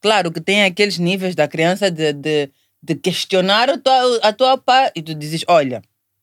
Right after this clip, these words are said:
vamos lá aqui deixar uma coisa bem clara. Tu és a, tu és o filho, eu sou a mãe. Este baixo, desta, baixo desta queda, deste teto aqui, tem regras. E as regras são essas. Tu vives aqui, cumpres as regras. Se não cumpres as regras,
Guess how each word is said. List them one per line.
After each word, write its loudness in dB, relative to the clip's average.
vamos 0
lá 2
aqui -6
deixar -4
uma 0
coisa -2
bem 0
clara. 0
Tu 2
és 2
a, -2
tu 2
és 2
o -8
filho, 0
eu -8
sou -4
a 0
mãe. -2
Este -14
baixo, 0
desta, -2
baixo 0
desta -2
queda, 0
deste -2
teto -2
aqui, -2
tem 2
regras. 0
E 0
as 2
regras 2
são 2
essas. -2
Tu -14
vives -4
aqui, -2
cumpres 0
as -2
regras. -2
Se -8
não 0
cumpres -4
as 0
regras, 0